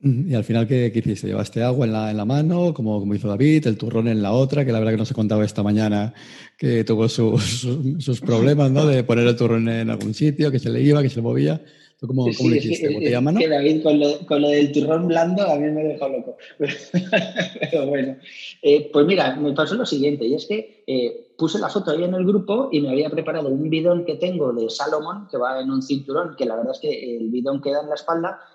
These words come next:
Speaker 2: y no se mueve mucho, queda bastante sujeto, y un par de geles.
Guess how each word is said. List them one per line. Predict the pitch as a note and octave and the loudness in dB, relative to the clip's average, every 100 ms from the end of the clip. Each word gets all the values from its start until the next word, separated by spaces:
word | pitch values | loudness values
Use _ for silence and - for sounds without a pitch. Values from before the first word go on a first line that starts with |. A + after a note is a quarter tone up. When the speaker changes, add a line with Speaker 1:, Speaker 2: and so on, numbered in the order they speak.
| _ | _
Speaker 2:
y | D3+ C#3 C3 | 2 6 6
no | - | 4
se | E3 | 4
mueve | D3+ B2+ B2 | 4 4 4
mucho, | E3+ - - - _ - - - _ | 2 -2 -12 -18 _ -20 -20 -20 _
queda | C3 C3 | -4 -2
bastante | C3 C#3 C3+ C3+ C3 | -2 0 0 2 2
sujeto, | C3 - C3+ - - - - _ _ | 0 -4 -4 -4 -10 -16 -20 _ _
y | G3+ E3+ D#3 | 6 8 10
un | D3+ D3+ | 8 6
par | D#3+ | 0
de | C#3 | 0
geles. | C3 G#2+ - - - | 0 -2 -6 -16 -20